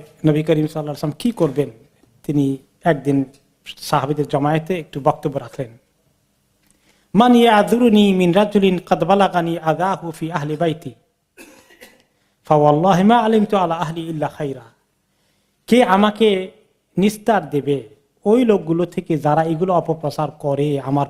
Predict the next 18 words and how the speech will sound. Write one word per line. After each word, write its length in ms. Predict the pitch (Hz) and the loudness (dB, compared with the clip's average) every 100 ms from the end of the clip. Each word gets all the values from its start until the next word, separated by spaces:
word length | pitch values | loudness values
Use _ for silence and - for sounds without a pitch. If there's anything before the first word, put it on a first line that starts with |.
| - | -4
পরিবারের 420 | 180 180 156 131 | -4 -4 -4 -6
বিরুদ্ধে? 540 | 127 131 120 120 113 _ _ _ _ _ _ - | -6 -8 -8 -14 -14 _ _ _ _ _ _ 0
আমি 260 | 190 254 | 4 4
তো 100 | 269 | 4
যতদূর 280 | 214 196 185 | 2 2 2
জানি 200 | 180 175 | 2 2
আমার 200 | 170 180 | 2 0
পরিবারের 440 | - 185 190 175 | -2 -2 0 0
মধ্যে 240 | 165 170 196 | -2 -2 -2
এরকম 560 | 196 240 269 185 143 135 151 | 0 0 0 0 -2 -2 0
নাপাক 400 | 175 185 165 135 | 2 2 -2 -2
জিনিস 280 | 165 180 | -6 -4
আমি 160 | 165 156 | -4 -2
কখনোই 420 | 156 156 175 147 - _ _ _ _ 131 | -2 -4 -2 -4 -4 _ _ _ _ 0
দেখিনি, 420 | 160 160 170 147 | 0 0 -4 -4
চিন্তা 320 | - 180 156 | -4 -6 -6
করিনি 500 | 160 143 139 135 131 _ _ _ _ - | -6 -4 -2 -2 -6 _ _ _ _ -4
এবং 200 | 135 | -2